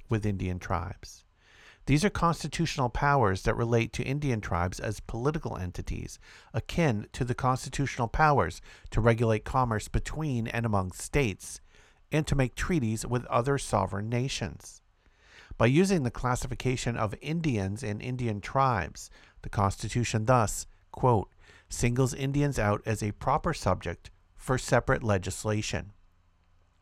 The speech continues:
As the Constitution itself reflects, considering ancestry and drawing political distinctions is hardly unusual. For example, such considerations are a common feature of citizenship laws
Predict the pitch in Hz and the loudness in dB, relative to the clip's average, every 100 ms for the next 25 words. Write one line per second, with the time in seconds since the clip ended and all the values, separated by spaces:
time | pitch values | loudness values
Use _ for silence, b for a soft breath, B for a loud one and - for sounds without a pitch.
0 | _ _ - B B B B 135 135 - | _ _ -20 B B B B 2 4 4
1 | 165 - 143 165 - 131 127 - 156 165 | 4 4 -2 -2 0 -4 -6 4 4 4
2 | - 95 92 110 85 - - 113 101 117 | 0 -2 0 0 0 -2 -6 -6 -2 -2
3 | 113 110 104 107 117 - - - 101 101 | 0 0 0 -2 -2 -4 -8 -4 -2 -2
4 | 101 107 104 131 143 - 127 127 123 110 | -2 2 2 2 -2 -2 -2 0 -2 -2
5 | 104 - 147 - 92 92 - B B B | -2 -2 -4 -4 -4 -6 -12 B B B
6 | 117 - 139 143 160 143 135 131 151 135 | -2 4 4 4 0 -2 -2 0 0 0
7 | 101 - _ _ b b b b b - | 0 -2 _ _ b b b b b 0
8 | 104 98 - 113 123 117 127 - - 110 | 2 2 2 2 2 2 -2 -4 -2 -2
9 | - 110 - 117 110 117 - 110 - 110 | 0 -2 2 4 4 2 0 -4 -2 -2
10 | 104 104 - 117 120 113 - 147 - 110 | -2 -2 0 2 2 -2 -4 -4 -2 -4
11 | 101 - - 185 - 101 - 87 - 90 | -4 -6 -2 -2 -2 -8 -4 -6 -2 -2
12 | 76 - - | -2 -4 -14